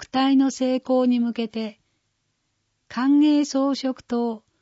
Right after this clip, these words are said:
などに活用させていただきます。写真、目録を手渡している写真があります。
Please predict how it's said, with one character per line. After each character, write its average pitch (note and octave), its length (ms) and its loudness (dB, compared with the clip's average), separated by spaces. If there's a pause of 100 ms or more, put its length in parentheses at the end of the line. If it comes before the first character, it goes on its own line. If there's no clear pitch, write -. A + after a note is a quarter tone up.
(340)
な C4 140 -2
ど B3 120 0
に G3 160 -4
活 - 340 -8
用 C4+ 200 -2
さ C4 160 -6
せ C4 160 -6
て A#3+ 120 -6
い G3+ 100 -6
た F#3+ 140 -8
だ F#3+ 140 -8
き - 140 -10
ま F3 200 -6
す。 - 260 -20 (1400)
写 - 260 -8
真、 A#3+ 480 -4 (880)
目 G3+ 300 -4
録 D4 300 -2
を C#4+ 100 2
手 C4 160 -6
渡 C4+ 340 -4
し - 80 -10
て A3+ 180 -4
い A3+ 120 -4
る G3 140 -6
写 F3 160 -10
真 A#3 320 -2
が A3+ 120 -4
あ A3 60 -6
り G#3 140 -8
ま G3+ 180 -8
す。 - 200 -20